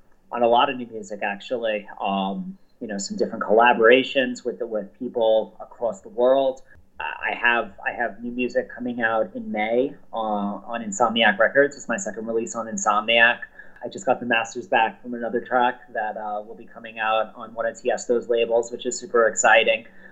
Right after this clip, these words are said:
So I've been really been, I've really been trying to keep as mu-, as busy as I possibly can,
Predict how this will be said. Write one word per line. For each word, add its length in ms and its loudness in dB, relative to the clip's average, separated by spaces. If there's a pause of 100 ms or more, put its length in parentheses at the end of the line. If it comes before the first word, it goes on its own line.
So 160 6
I've 100 6
been 140 -2
really 280 8
been, 460 0
I've 160 -4
really 280 2
been 440 -6 (140)
trying 200 -2
to 60 -10
keep 160 -8
as 220 -6
mu-, 240 -2
as 120 -2
busy 320 4
as 120 4
I 80 0
possibly 460 0
can, 500 4